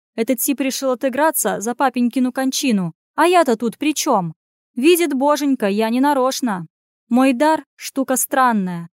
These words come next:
Я вообще не понимаю, как он работает. Но уверена в одном:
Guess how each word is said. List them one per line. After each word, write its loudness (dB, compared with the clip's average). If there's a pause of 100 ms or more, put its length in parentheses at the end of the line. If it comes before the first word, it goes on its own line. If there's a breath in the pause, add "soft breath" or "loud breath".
(180)
Я 0
вообще 0
не 2
понимаю, 0
как -6
он -4
работает. -6 (360)
Но 4
уверена 2
в -2
одном: -2